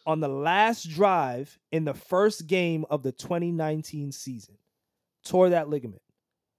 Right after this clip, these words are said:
He was out six to eight months of recovery. Um, during that time, you know, Gainwell ended up being that, that guy. Gainwell went,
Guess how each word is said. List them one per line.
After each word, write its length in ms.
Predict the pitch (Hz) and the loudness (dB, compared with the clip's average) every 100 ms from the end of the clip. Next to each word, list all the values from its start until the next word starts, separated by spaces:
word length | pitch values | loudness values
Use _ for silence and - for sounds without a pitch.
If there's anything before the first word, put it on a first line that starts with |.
| _ | _
He 120 | 151 | -6
was 120 | 147 - | -6 -2
out 220 | 151 151 | -2 -2
six 260 | - 151 - | -6 -12 -10
to 140 | 151 | -10
eight 140 | 139 120 | -10 -10
months 640 | 117 151 139 - - - _ | -6 -4 -4 -8 -18 -20 _
of 160 | 131 123 | -12 -12
recovery. 520 | 117 - 143 101 - _ _ _ _ _ _ - | -10 -4 -4 -6 -20 _ _ _ _ _ _ -4
Um, 380 | 143 139 131 120 | -2 0 -2 -2
during 280 | 151 170 170 | 2 2 2
that 200 | 151 - | -2 -2
time, 540 | 214 226 180 170 196 _ | 0 4 4 2 -2 _
you 140 | 175 175 | -4 0
know, 260 | 151 170 131 | 0 -2 -8
Gainwell 680 | 127 139 214 202 143 147 196 _ _ _ _ _ _ _ _ _ _ _ - | -8 -2 0 2 0 0 -4 _ _ _ _ _ _ _ _ _ _ _ -10
ended 260 | 147 151 147 | -8 -4 -2
up 220 | 143 - _ _ _ _ - | -2 -4 _ _ _ _ -10
being 300 | 143 135 123 | -8 -8 -8
that, 240 | 117 107 _ _ _ - | -10 -14 _ _ _ -20
that 180 | 104 107 | -18 -14
guy. 180 | 110 - _ _ _ _ _ _ 123 | -16 -18 _ _ _ _ _ _ -10
Gainwell 360 | 139 156 156 151 | -4 0 0 2
went, 220 | 151 | 0